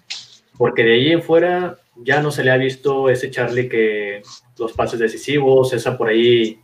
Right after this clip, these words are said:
pistola que muchos, que muchos le dicen, eh, pero no sé, a Charlie Rodríguez no sé qué le esté afectando, si sea una parte personal, si sea directamente con algún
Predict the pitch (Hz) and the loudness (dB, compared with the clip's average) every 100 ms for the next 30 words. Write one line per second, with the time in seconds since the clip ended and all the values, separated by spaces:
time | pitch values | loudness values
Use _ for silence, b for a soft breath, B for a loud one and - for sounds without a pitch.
0 | _ _ _ 113 113 123 131 123 120 120 | _ _ _ -6 0 2 4 2 -2 -6
1 | 127 120 - - 113 117 117 113 120 131 | -4 -4 -6 -10 -8 -6 -4 -2 -4 -2
2 | 170 170 - _ _ _ _ _ _ _ | -2 -2 -6 _ _ _ _ _ _ _
3 | 113 113 110 110 - 110 107 101 - _ | 0 2 4 2 -2 -4 -4 -8 -12 _
4 | _ _ _ _ _ _ _ _ - 120 | _ _ _ _ _ _ _ _ -12 -8
5 | 113 117 110 107 - 117 - 127 143 127 | -4 -2 -2 -4 -10 -10 -4 -2 0 0
6 | 120 127 135 - _ - _ _ - - | 2 2 2 -2 _ -20 _ _ -20 -20
7 | - 123 131 123 123 123 120 113 113 - | -8 -6 -4 -4 -4 -2 -2 -4 -8 -2
8 | 160 170 170 170 131 117 113 110 110 - | 0 0 -2 -2 -4 -6 -4 -6 -8 -8
9 | 117 117 117 113 117 - 117 107 101 - | -6 -6 -8 -6 -4 -4 -2 -2 -4 -8
10 | - 110 117 143 156 147 117 110 107 110 | -10 -6 -2 0 0 -2 -8 -6 -4 -2
11 | 110 104 101 - _ 110 107 - 113 107 | -2 -4 -6 -14 _ -6 -6 -4 -6 -6
12 | 110 110 104 101 107 107 104 101 | -8 -10 -10 -8 -8 -10 -12 -14